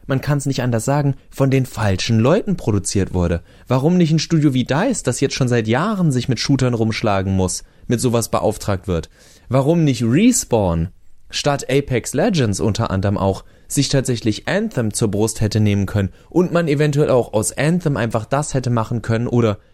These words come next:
dass das, was Apex Legends ist, sozusagen nur ein Teil von Anthem ist. Das sind alles Gedankenspiele, die man problemlos hätte umsetzen können, aber irgendjemand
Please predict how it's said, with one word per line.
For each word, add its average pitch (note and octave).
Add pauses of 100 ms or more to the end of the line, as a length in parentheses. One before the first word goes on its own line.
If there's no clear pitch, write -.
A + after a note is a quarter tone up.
(120)
dass A2
das, C#3+
was G#2+
Apex C3
Legends C#3
ist, B2+
sozusagen A2+
nur A#2
ein F#2+
Teil E3+
von C3+
Anthem G#2+
ist. - (240)
Das C3
sind D3+
alles G#3
Gedankenspiele, F3 (280)
die E3
man D#3+
problemlos F3+
hätte E3+
umsetzen E3+
können, D3+
aber G2+
irgendjemand F3+